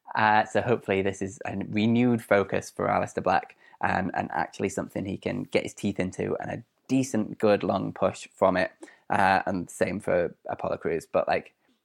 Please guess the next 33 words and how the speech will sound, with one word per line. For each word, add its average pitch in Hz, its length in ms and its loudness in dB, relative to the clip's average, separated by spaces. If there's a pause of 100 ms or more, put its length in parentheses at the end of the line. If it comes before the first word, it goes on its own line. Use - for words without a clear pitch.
(400)
uh, 107 80 4
for 104 120 -2
Big 95 200 0
E, 85 100 -2
sorry. 101 320 -2 (1040)
But - 100 0
as 127 100 4
for - 80 -2
the 120 60 4
match 120 240 4
itself, 98 320 4
the - 80 -4
match 107 220 0
itself 107 200 -4
was 113 200 -10
absolutely 110 420 4
fantastic. - 640 -2
Definitely 104 320 0
the 98 60 0
best - 220 2
thing 98 260 -2
on 107 260 -2
SmackDown. 98 580 2 (320)
Really 120 400 6
fantastic 101 540 0
way 104 160 2
to - 200 0
end 98 220 2
the 104 60 -8
show. 95 340 0 (340)
Really 123 360 4
put 123 360 0
the 107 300 4